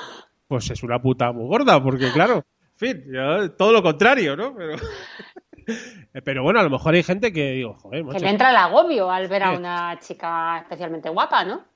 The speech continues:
Speaker 1: Qué tía, qué, qué buena está, ¿no? Pues,
Speaker 2: Me
Speaker 1: mm,
Speaker 2: supera.
Speaker 1: <laughs> me supera la jugada y me, y me agobio. Bueno, a, a lo mejor a, algunas mujeres y, y, eh, pues tienen un poquito de envidiaca también y dicen, "Oh, pues mira esta, qué guapa es".
Speaker 2: Ay,
Speaker 1: Qué,
Speaker 2: qué fobia me da.
Speaker 1: qué, qué,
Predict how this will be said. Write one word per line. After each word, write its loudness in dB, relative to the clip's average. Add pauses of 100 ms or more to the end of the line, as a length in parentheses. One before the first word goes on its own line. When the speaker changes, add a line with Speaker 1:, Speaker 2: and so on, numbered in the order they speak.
(160)
Speaker 1:
Qué -6
tía, 0
qué, -4
qué -2
buena 2
está, 4
¿no? 4
Pues, -4
Speaker 2:
Me 0
Speaker 1:
mm, 0
Speaker 2:
supera. 8 (340)
Speaker 1:
<laughs> -2
me 8
supera 4
la 6
jugada 4
y 4
me, 2 (140)
y -2
me 0
agobio. 2 (460)
Bueno, -2
a, -8
a -6
lo -6
mejor -2
a, -6
algunas -2
mujeres -2
y, -4
y, -2 (800)
eh, -4 (180)
pues -2
tienen 4 (100)
un -2
poquito 2
de 8
envidiaca 4
también 4
y 6
dicen, 2
"Oh, 0
pues -4
mira 6
esta, 0
qué 0
guapa 6
es". 0
Speaker 2:
Ay, -10
Speaker 1:
Qué, 0
Speaker 2:
qué 0
fobia -2
me -6
da. 0 (260)
Speaker 1:
qué, -2 (180)
qué, -8